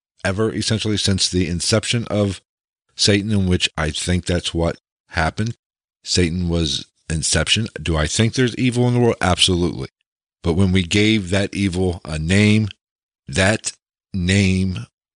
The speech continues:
whatever you want to call him or her or it would be a better, better phrase. You know, that is something funny. You always talk about, hear people talk about when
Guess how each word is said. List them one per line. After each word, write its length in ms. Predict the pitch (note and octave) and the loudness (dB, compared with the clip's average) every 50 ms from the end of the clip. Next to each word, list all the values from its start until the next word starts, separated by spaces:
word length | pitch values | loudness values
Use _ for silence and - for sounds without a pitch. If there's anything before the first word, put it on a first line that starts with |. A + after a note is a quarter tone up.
| _ _ - | _ _ -6
whatever 480 | D#2+ D#2+ E2+ - - G2+ G#2 F#2 G#2+ | -2 -2 -2 0 0 0 0 2 0
you 180 | G#2 G2 G2 G#2 | 0 2 2 2
want 220 | G2+ G2+ G2 F2 - | 4 2 2 2 2
to 300 | - G#2 G2 F#2+ F2+ E2 D2 - - _ _ _ _ _ _ _ _ _ _ _ _ _ _ _ _ - | 2 4 4 4 2 0 -2 -8 -14 _ _ _ _ _ _ _ _ _ _ _ _ _ _ _ _ -6
call 460 | - - A2 G#2+ G#2 G#2 G#2 G#2 G2 | -4 0 2 2 2 2 2 2 0
him 400 | D#2+ - G#2 G2+ G2 F#2+ G2 - _ - | 0 0 2 2 2 0 -2 -6 _ -8
or 260 | D#2+ E2+ F2 F2+ F2 | -4 -2 0 0 -2
her 280 | D#2 D2 F2 E2+ E2+ E2+ | 0 -2 -2 0 0 0
or 320 | D#2 E2+ E2+ E2+ D#2+ - _ _ - | 0 0 0 0 -2 -2 _ _ -2
it 240 | - G2+ G2+ - _ - | 0 0 0 -2 _ -6
would 220 | F2 F2+ E2+ D2 | -2 -2 -2 0
be 160 | C#2+ F#2+ F2 | 0 0 2
a 80 | E2+ D#2 | 2 0
better, 380 | C#2+ F2 E2+ E2 E2 D#2 C#2 _ _ _ _ _ _ _ _ _ _ _ _ _ _ _ _ _ _ _ _ | 0 0 0 0 0 -2 -4 _ _ _ _ _ _ _ _ _ _ _ _ _ _ _ _ _ _ _ _
better 220 | - E2 F2+ F2+ | -6 -2 -2 -2
phrase. 180 | E2 A#2 A#2+ F3+ | 0 0 0 2
You 60 | G3+ | 2
know, 120 | G3 F#3 F3+ | 4 4 4
that 160 | F3+ F3+ E3+ | 6 6 6
is 180 | D#3+ D#3 C3+ | 6 4 4
something 380 | - - B2 G#2+ F2+ - F2 D#2 | 2 2 2 0 0 -2 -4 -4
funny. 380 | - - F#2+ F#2 E2 D2+ C#2 - _ _ _ _ _ _ | -2 -2 0 0 0 -2 -4 -8 _ _ _ _ _ _
You 160 | - A2+ B2+ | 0 2 2
always 260 | C3+ C#3 C3+ B2+ G#2 | 4 4 2 2 0
talk 260 | - - - G#2+ - - | 0 0 0 0 0 0
about, 400 | F#2 F2 F2+ E2+ E2+ E2 - - _ - | -2 0 0 0 0 -2 -4 -6 _ -10
hear 260 | - D2 G2 F#2 F2 | -2 2 2 2 2
people 260 | D2+ - F#2 E2+ D#2+ | 2 0 0 0 0
talk 220 | - F2 E2+ D#2+ | -2 -2 -2 -2
about 320 | E2+ E2 D#2+ D#2 D2 - - - _ _ - | -2 -2 -2 -2 -2 -4 -8 -12 _ _ -8
when 360 | - E2 E2 D2+ D2+ C#2+ - | -4 -4 -2 -2 -2 -4 -6